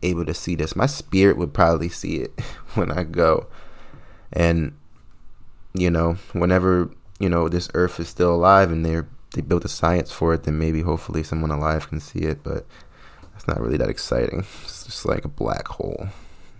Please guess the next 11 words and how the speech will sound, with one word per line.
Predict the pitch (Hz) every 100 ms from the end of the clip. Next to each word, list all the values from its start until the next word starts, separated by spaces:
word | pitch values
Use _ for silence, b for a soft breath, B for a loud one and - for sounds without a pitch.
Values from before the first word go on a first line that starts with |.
| b -
you | -
know. | - 107 - - - b b b b b b
But | 120 117 - -
I |
think | 143 202 - -
that | 127 127
covers | - 120 127 90
it. | 85 80 - B B
There's | 101 95
really | 110 120 104
nothing | 87 85 92 92 104